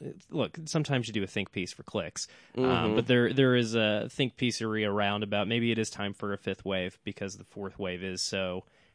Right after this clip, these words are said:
Speaker 1: academic and the, the focus on, um, justice and bringing, uh, truth to power, these things are kind of a later stage of this most recent wave of feminism. And there's talk of,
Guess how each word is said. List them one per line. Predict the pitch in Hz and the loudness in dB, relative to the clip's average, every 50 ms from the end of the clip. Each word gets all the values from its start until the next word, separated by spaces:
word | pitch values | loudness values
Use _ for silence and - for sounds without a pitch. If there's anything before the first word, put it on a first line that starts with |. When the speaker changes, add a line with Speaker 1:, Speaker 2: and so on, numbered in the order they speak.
| _ _ | _ _
Speaker 1:
academic | 110 113 98 - 113 104 110 98 95 92 90 - - | -2 -2 -2 -2 -4 -4 -2 -2 0 -2 -2 -4 -6
and | - 95 95 95 92 87 - - - - 64 - _ - - 117 123 - - | -8 -8 -6 -8 -8 -10 -10 -12 -14 -18 -20 -20 _ -18 -16 -16 -16 -16 -14
the, | 139 123 117 113 110 107 101 98 95 92 - - - | -14 -10 -6 -4 -2 0 0 -2 -2 -4 -6 -10 -10
the | - 104 | -10 -10
focus | 101 - 110 107 95 - 98 - | -6 -4 -4 -2 -2 -4 -6 -6
on, | - 82 95 98 95 95 90 92 95 - _ _ _ _ _ _ _ - | -6 -6 -6 -4 -4 -6 -6 -8 -10 -14 _ _ _ _ _ _ _ -12
um, | - 50 50 50 - - - - - _ _ _ - | -10 -8 -8 -10 -10 -12 -14 -18 -20 _ _ _ -4
justice | 147 135 160 147 131 - - 139 123 - - - - | 2 4 4 4 4 2 0 0 0 0 -2 -4 -4
and | - 113 107 104 101 101 98 101 101 - | -2 0 0 2 0 0 -2 -4 -6 -8
bringing, | - - 120 120 113 113 110 104 101 101 98 | -10 -6 -2 -2 0 0 0 0 0 -2 -4
uh, | 87 87 87 85 85 85 80 57 50 - _ | -4 -6 -6 -6 -6 -8 -8 -10 -12 -14 _
truth | - - 135 117 104 - | -8 -4 -4 -4 -4 -4
to | - 110 | -8 -10
power, | - - 107 101 101 101 101 98 95 80 | -4 -2 0 0 2 0 0 -2 -4 -6
these | 71 85 107 110 104 - | -8 -6 -6 -6 -6 -6
things | - 113 104 104 98 90 | -6 -4 -4 -4 -4 -6
are | 98 | -8
kind | 95 - - 104 101 98 98 | -8 -6 -2 -2 -2 0 -2
of | 95 92 - - - - - - - - | -4 -6 -10 -16 -20 -20 -20 -20 -20 -12
a | - - | -8 -6
later | 107 107 110 110 107 104 101 101 | -4 -2 0 0 0 0 -2 -4
stage | - - 107 104 101 98 - 95 | -4 -6 -4 -4 -4 -6 -6 -8
of | 95 95 92 87 | -8 -8 -8 -8
this | - - 87 - - | -10 -12 -12 -10 -10
most | 95 95 92 - - | -10 -10 -10 -8 -8
recent | 95 95 - - 95 | -10 -10 -8 -8 -8
wave | 95 92 | -8 -10
of | 92 | -8
feminism. | - - 98 92 92 92 92 92 90 92 | -10 -10 -8 -8 -8 -10 -10 -10 -12 -12
And | 90 | -10
there's | 90 90 - | -10 -10 -8
talk | - 95 90 - - | -8 -8 -8 -8 -8
of, | 98 98 104 | -10 -10 -12